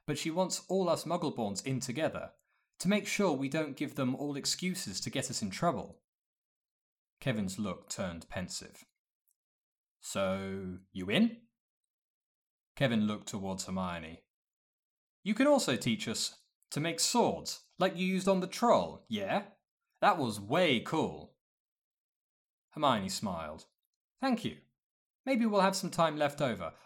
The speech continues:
although you really shouldn't be waving swords around unless you know how to use them."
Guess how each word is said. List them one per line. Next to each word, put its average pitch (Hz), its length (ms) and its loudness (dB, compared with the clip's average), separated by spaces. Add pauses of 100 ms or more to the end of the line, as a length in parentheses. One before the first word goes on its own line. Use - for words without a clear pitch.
although 185 420 4 (120)
you 196 340 -2
really 190 540 4
shouldn't 139 340 -2
be 139 80 0
waving 127 320 0
swords 156 360 -2
around 110 220 0
unless 143 300 -2
you 147 80 -4
know 165 140 -4
how 143 160 -2
to 135 140 -4
use 170 400 -4
them." 73 360 -16